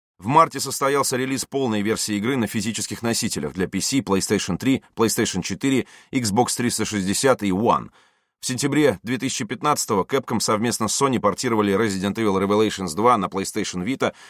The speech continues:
а в ноябре две тысячи семнадцатого состоялся релиз на Nintendo Switch. Для Capcom Revelations два стала успехом, продавшись к марту две тысячи двадцать первого года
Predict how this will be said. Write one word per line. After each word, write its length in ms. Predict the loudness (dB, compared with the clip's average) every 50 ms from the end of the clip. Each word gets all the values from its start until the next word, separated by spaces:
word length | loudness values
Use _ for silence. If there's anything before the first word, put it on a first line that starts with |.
| -6 _
а 140 | 2 2 2
в 60 | 2
ноябре 260 | 2 0 0 2 0
две 140 | 0 0 -2
тысячи 240 | -2 -2 -4 -2 -2
семнадцатого 500 | -2 0 2 2 0 0 0 0 0 0
состоялся 560 | 0 -2 -2 0 2 2 2 2 2 2 0
релиз 300 | 0 2 2 0 0 0
на 60 | 0
Nintendo 400 | 0 0 0 2 0 0 0 0
Switch. 380 | 0 -2 -2 -4 -4 -6 -10 -16 _ _ _ _ _ _ _ _ -2
Для 180 | 2 2 2
Capcom 460 | 2 2 2 0 2 2 2 0 0 0 -2
Revelations 600 | -2 0 2 2 4 4 2 2 0 -2 -2 0
два 200 | 2 4 4 4
стала 260 | 2 2 0 0 0
успехом, 540 | 0 -2 -4 -4 -2 -2 -2 -2 -2 -4 -2
продавшись 480 | -2 -2 0 0 0 -2 -2 -4 -6
к 80 | -4 0
марту 280 | 2 2 2 2 0 -4
две 140 | -4 -4
тысячи 240 | -4 -4 -4 -6 -4
двадцать 300 | 0 0 0 0 -2 -2
первого 260 | -2 0 0 0 0
года 300 | 2 2 2 2 2 0